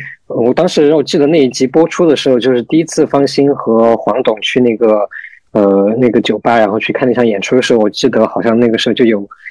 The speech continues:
一阵比较小的 backlash，就是一些反驳批评的声音，就觉得陈正道又在夹带私货，夹，那个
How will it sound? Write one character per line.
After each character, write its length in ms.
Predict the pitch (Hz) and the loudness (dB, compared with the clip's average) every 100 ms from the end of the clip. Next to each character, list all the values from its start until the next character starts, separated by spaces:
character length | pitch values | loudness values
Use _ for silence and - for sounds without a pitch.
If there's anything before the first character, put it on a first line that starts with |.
| - | -8
一 100 | 117 | -4
阵 220 | 113 160 | 0 0
比 80 | 123 | 2
较 100 | 120 | 0
小 380 | 139 - 113 101 | 0 -2 -2 0
的 180 | 120 117 | 0 0
backlash， 640 | 123 139 - 139 123 - | 0 -2 0 0 0 -2
就 100 | - | -4
是 240 | 120 - 113 | -2 0 0
一 100 | 107 - | -2 -6
些 400 | - 123 120 117 - _ _ | -2 2 2 -2 -6 _ _
反 160 | - 98 | -2 0
驳 160 | 110 | -2
批 200 | 110 - | 0 0
评 140 | 147 117 | 0 2
的 80 | 113 | 0
声 160 | - | 0
音， 60 | 110 | 0
就 80 | 120 | 2
觉 160 | 110 | 0
得 200 | 104 113 110 - _ | 2 0 -2 -12 _
陈 160 | - 117 | -2 0
正 80 | |
道 100 | 123 127 | 2 2
又 120 | 127 135 | 0 2
在 120 | 113 | 0
夹 200 | 120 104 | 0 0
带 160 | 120 | 0
私 240 | 113 - 139 | -2 -2 -2
货， 120 | - - | -2 -4
夹， 180 | - 127 | -2 0
那 140 | 139 131 | 0 0
个 240 | 127 120 | 2 0